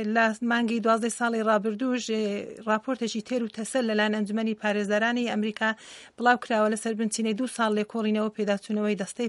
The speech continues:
پارێزەران، پرۆفسۆران. ئەندامانی پێشووی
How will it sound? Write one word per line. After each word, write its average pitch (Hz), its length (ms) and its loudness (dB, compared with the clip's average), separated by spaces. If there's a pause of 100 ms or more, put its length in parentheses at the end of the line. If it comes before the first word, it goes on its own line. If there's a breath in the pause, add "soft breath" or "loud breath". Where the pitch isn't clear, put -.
پارێزەران، 208 540 0
پرۆفسۆران. 208 540 -2 (440 loud breath)
ئەندامانی 233 720 2
پێشووی 226 840 0